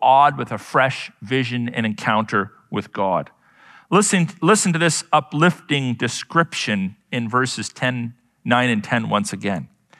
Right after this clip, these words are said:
"And as I looked, thrones were placed, and the Ancient of Days took his seat." He's not s-, squiggling in his seat, wiggling in his seat. He's, he's unrattled.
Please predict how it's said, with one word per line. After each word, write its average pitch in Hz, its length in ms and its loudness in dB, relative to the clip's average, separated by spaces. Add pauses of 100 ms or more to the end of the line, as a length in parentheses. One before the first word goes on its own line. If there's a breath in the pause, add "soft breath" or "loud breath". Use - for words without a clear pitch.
(520 soft breath)
"And 143 140 2
as 214 180 4
I 254 120 6
looked, 214 500 2 (840)
thrones 240 760 6
were 190 140 6
placed, 175 800 0 (720 soft breath)
and 180 180 6
the 180 180 4
Ancient 254 480 4
of 185 140 4
Days 170 640 4
took - 280 -2
his 185 180 4
seat." - 480 -4 (1300)
He's - 140 -18
not - 120 -2
s-, - 340 -8 (440)
squiggling 131 600 -4
in 117 80 0
his 107 100 -4
seat, - 400 -6
wiggling 127 380 -4
in 113 80 0
his 113 100 -2
seat. 127 360 -4
He's, 120 260 -4
he's 147 320 -6
unrattled. 156 720 -6